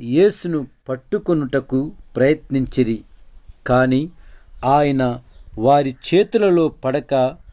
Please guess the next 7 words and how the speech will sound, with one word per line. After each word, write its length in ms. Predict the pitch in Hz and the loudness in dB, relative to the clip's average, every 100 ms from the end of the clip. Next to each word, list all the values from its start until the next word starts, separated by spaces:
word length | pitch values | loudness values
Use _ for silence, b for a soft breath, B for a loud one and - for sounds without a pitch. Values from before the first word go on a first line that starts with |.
| - - - - | -20 -20 -20 -4
తప్పుకొని 560 | 147 - 208 170 170 151 | -4 -2 -6 0 2 2
పోయెను. 580 | - 131 127 123 117 110 - _ _ - - - _ - - | 0 2 4 2 0 -6 -18 _ _ -20 -20 -20 _ -16 -2
యోహాను 580 | 117 190 226 208 214 185 | 2 4 4 2 0 -2
మొదట 360 | 151 156 180 | -2 -4 0
బాప్తిస్మము 800 | 170 120 143 - 208 220 214 214 | 0 2 -2 -2 -6 -6 -4 -2
ఇచ్చిన 360 | 185 143 - 151 | -2 -2 -4 0
యోర్దాను 760 | 135 113 127 131 123 190 185 | 0 2 0 2 2 2 0